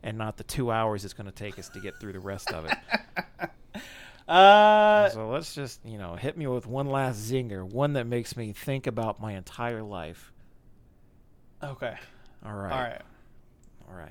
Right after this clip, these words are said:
Speaker 1: right.
Speaker 2: Um,
Speaker 1: Twenty-first question.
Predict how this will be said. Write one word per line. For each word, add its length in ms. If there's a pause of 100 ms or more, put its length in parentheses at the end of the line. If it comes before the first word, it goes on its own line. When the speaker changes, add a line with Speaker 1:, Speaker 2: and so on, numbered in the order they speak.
(760)
Speaker 1:
right. 480
Speaker 2:
Um, 180 (1120)
Speaker 1:
Twenty-first 680
question. 520